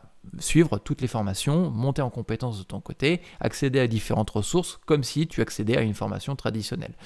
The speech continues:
Donc là, pour le coup, ça va te permettre d'accéder à l'entièreté des formations, mais en même temps, ça va te permettre aussi d'accéder, euh, à un espace où tu vas pouvoir me poser tes questions et auxquelles je vais pouvoir te répondre directement,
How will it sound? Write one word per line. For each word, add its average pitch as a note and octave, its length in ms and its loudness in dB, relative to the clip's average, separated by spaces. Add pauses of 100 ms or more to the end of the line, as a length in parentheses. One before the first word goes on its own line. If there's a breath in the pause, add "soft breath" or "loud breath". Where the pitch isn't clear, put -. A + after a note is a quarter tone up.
(360 loud breath)
Donc C3+ 260 2 (240)
là, C#3+ 140 8
pour C3 220 2
le A#2 80 4
coup, F3+ 320 4 (220 loud breath)
ça A#2+ 100 2
va A2+ 60 2
te - 20 -6
permettre B2+ 240 4
d'accéder C3+ 560 4 (160)
à D#3 140 6
l'entièreté D#3 340 2
des C#3 100 4
formations, B2+ 540 -2
mais D#3+ 460 2 (100)
en E3 120 4
même D3 200 2
temps, E3+ 260 0
ça - 160 0
va B2+ 60 2
te - 40 -14
permettre C#3+ 280 0
aussi D3+ 220 -4
d'accéder, B2+ 580 4 (420 loud breath)
euh, G#2+ 300 6
à D3 100 -2
un D#3 160 2
espace D3 400 2
où C3+ 60 -2
tu - 140 -6
vas A#2 100 0
pouvoir B2+ 240 0
me A2 100 2
poser C3+ 320 2
tes B2 140 -2
questions E3+ 420 -2 (400 loud breath)
et A#2 160 6
auxquelles E3 320 6
je C#3 60 0
vais B2 80 2
pouvoir C#3+ 320 0
te C3 80 0
répondre C#3+ 500 2
directement, A#2+ 600 -2